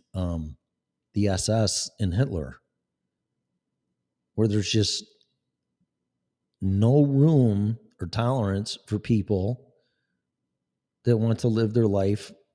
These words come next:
um, the way that the Bill of Rights and the Constitution say you can. And they're going to try to turn, and they are actually, turn us all against each other when we all need to unite.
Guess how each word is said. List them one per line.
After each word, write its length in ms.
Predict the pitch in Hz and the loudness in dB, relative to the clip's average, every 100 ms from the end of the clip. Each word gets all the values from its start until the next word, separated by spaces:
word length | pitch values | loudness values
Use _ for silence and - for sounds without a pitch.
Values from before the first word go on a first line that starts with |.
| _ | _
um, 460 | 107 107 101 98 98 - _ _ _ _ _ _ _ _ _ _ - | -4 -2 0 -2 -6 -10 _ _ _ _ _ _ _ _ _ _ -4
the 160 | 101 | 0
way 500 | 110 104 107 107 117 | 0 2 2 2 0
that 260 | 110 107 98 | 0 0 0
the 80 | 104 | 0
Bill 160 | 110 | 0
of 60 | 104 | 0
Rights 320 | 92 101 - | 0 0 0
and 80 | 107 | -2
the 40 | |
Constitution 840 | 104 107 104 - 170 - 101 104 110 | 0 0 -2 -2 -4 0 2 2 0
say 160 | - 180 | 0 0
you 160 | 117 | 0
can. 340 | - 82 60 - _ _ _ _ _ _ _ _ _ _ _ _ _ _ _ _ _ _ _ _ | -4 -8 -10 -18 _ _ _ _ _ _ _ _ _ _ _ _ _ _ _ _ _ _ _ _
And 300 | 101 101 98 | 0 0 0
they're 100 | 101 | 0
going 520 | 92 101 120 123 120 | 0 0 2 2 2
to 180 | 110 135 | 0 -6
try 340 | - 104 101 104 | 0 0 2 0
to 120 | 113 | -2
turn, 580 | - 107 98 98 110 120 | -2 -2 0 0 -2 -4
and 100 | 95 | -4
they 100 | 85 | -4
are 300 | 82 117 80 | 0 0 0
actually, 460 | 80 82 87 87 104 | -2 -2 -4 -2 -2
turn 280 | - 107 107 | 0 0 2
us 200 | 101 - | 0 -4
all 260 | - 101 | -4 -2
against 360 | 123 123 127 - | 0 0 0 -2
each 200 | 95 - | -4 -2
other 260 | 85 80 85 | -4 -4 -2
when 180 | 101 104 | 0 2
we 160 | 104 | 2
all 140 | 104 107 | 2 2
need 240 | 104 95 | 2 0
to 100 | - | -2
unite. 720 | 95 90 90 78 - - - | -2 -2 -2 -4 -8 -16 -18